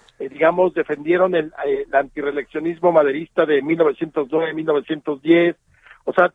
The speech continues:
eh, el propio Gómez Morín venía de una generación muy interesante, la generación de mil novecientos quince, que es la que, digamos, cuestiona todo lo que había sido, eh, el, el porfiriato después de los,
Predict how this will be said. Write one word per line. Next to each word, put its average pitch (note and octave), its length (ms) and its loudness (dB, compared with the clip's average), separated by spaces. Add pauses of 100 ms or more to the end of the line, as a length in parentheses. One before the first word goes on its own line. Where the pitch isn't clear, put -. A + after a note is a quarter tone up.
(140)
eh, - 440 -6
el D3 160 -4
propio G3+ 280 4
Gómez G3 300 2
Morín E3 300 -4
venía F3+ 240 0
de G3+ 80 0
una G3 160 -2
generación D#3+ 420 -8
muy F#3 160 -4
interesante, F3 680 -4
la B2 100 -4
generación C3 500 -4
de E3 80 -2
mil D#3+ 160 -2
novecientos D3+ 580 -2
quince, D#3 500 2 (380)
que C3+ 140 6
es D3 120 2
la E3 160 4
que, D#3 200 0
digamos, D3+ 720 2 (320)
cuestiona D#3+ 560 -2
todo F3 240 2
lo E3 100 -2
que D#3+ 100 -2
había D#3+ 260 2 (120)
sido, D#3+ 460 0 (400)
eh, B2 800 -2
el, C3+ 160 0
el C3 180 -8
porfiriato D#3 560 0
después D#3 420 0
de D3+ 80 -6
los, C#3 140 -4